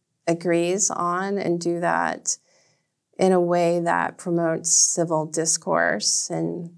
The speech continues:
hopefully, you know, the vision is to reduce some of the polarization that happens when we become so siloed from each other.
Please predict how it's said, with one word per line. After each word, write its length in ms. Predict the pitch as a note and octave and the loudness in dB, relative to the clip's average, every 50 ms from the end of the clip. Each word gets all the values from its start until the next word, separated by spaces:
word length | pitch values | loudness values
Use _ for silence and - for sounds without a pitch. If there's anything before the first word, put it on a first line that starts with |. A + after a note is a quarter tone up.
| _ _ _ _ _ _ _ _ _ _ _ _ _ _ _ _ _ _ _ _ _ _ _ _ _ _ _ _ _ _ _ _ _ - | _ _ _ _ _ _ _ _ _ _ _ _ _ _ _ _ _ _ _ _ _ _ _ _ _ _ _ _ _ _ _ _ _ -10
hopefully, 1080 | - - G#3 G#3 - - - - G3 F3+ E3+ E3 D#3 D#3+ E3 E3+ F#3+ F#3+ F#3 F#3+ - - | -2 2 2 4 4 2 0 -2 0 2 2 2 2 2 2 0 0 -2 -4 -8 -14 -10
you 100 | F#3 F3 | -6 -4
know, 320 | E3 E3 D#3+ D#3+ D#3+ E3+ | -4 -2 -2 -2 -2 -4
the 140 | F3 E3 D#3 | -4 -4 -2
vision 640 | D#3 E3 E3 E3 E3 - F3+ E3+ E3 E3 D#3+ D#3+ D#3+ | 0 2 2 2 2 0 0 -2 -4 -4 -4 -6 -6
is 420 | - - - D#3+ D#3 E3 - - | -8 -6 -6 -4 -2 -2 -2 -2
to 220 | - - F3+ E3 D#3+ | -2 0 0 0 0
reduce 420 | E3 D#3+ E3 - E3 D#3 E3+ - | -2 -4 -4 -4 -4 -2 0 2
some 220 | - - - D#3+ E3 | 2 2 0 0 -2
of 100 | E3 D#3+ | -2 -2
the 80 | E3 | -4
polarization 1300 | E3 - E3+ F3 D#3 D3+ D#3 D3+ D3+ D3+ D#3 D#3+ E3+ F3 G#3 - - - - - - - - - F#3 F#3+ F#3 - | -6 -6 -4 -4 -2 -2 -2 -4 -4 -4 -2 -2 -2 0 0 0 -2 -2 -4 -6 -8 -8 -8 -10 -10 -12 -10 -8
that 180 | - F3 - - | -6 -6 -6 -6
happens 720 | E3 E3+ D#3 D3 D3+ - - D3 D#3 F3+ F#3 - - - | -4 -4 -4 -4 -4 -6 -6 -6 -6 -6 -4 -6 -6 -6
when 460 | - E3+ - D#3+ D#3+ E3 E3+ F3+ E3+ - _ _ | -6 -8 -8 -8 -8 -10 -12 -14 -16 -20 _ _
we 320 | - E3+ D#3+ D3+ D3 - | -8 -4 -4 -2 -4 -4
become 360 | F3 E3 - - - F3 D#3 D#3+ | -6 -10 -12 -10 -8 -6 -4 -2
so 220 | - - E3+ D#3 | -2 -2 -2 -2
siloed 760 | D#3 D#3 - D#3+ C#3+ D3 D#3+ F3 F#3+ - - - G1+ G1+ - - | -4 -4 -2 -2 -2 -2 -2 -4 -6 -6 -8 -8 -8 -10 -14 -16
from 220 | - - F3 - | -14 -10 -10 -8
each 220 | - F2+ F3 - | -8 -6 -6 -4
other. 420 | E3+ D#3+ - - - - - - | -4 -6 -6 -6 -8 -10 -10 -12